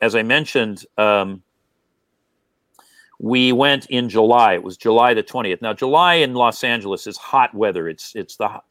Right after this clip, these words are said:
it's the center of the dry season. No rain has fallen for months. And so we went to Evergreen Cemetery in Los Angeles, and we found the, the groundskeeper, and we asked, "Where is William Seymour buried?"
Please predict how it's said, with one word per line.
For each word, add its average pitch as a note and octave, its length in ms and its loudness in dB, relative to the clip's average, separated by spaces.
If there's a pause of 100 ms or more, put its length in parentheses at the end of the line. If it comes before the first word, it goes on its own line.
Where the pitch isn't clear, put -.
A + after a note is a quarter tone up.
(380)
it's - 180 -8
the A3+ 60 -8
center D3+ 340 2
of A#2 100 2
the A2+ 80 -4
dry A#2 320 2
season. G#2+ 420 -8
No A#2+ 140 -2
rain A#2 280 -2
has G2 140 -8
fallen A2 380 0
for G#2+ 140 -8
months. G#2+ 360 -6 (360)
And A2+ 100 -10
so C3+ 140 0
we C3 120 2
went E3 240 0
to - 120 -6
Evergreen C3+ 500 -2
Cemetery A#2+ 800 0
in A#2 120 -8
Los A2+ 320 -2
Angeles, B2+ 640 0 (380)
and B2 160 0
we A#2+ 100 -2
found D3 480 0
the, B2+ 460 4
the B2 160 -6
groundskeeper, B2+ 760 -2
and A2+ 80 -6
we A2+ 180 -2
asked, A2+ 280 0
"Where D3 360 0
is B2+ 140 -4
William B2 360 -2
Seymour B2 540 -4
buried?" G#2+ 560 2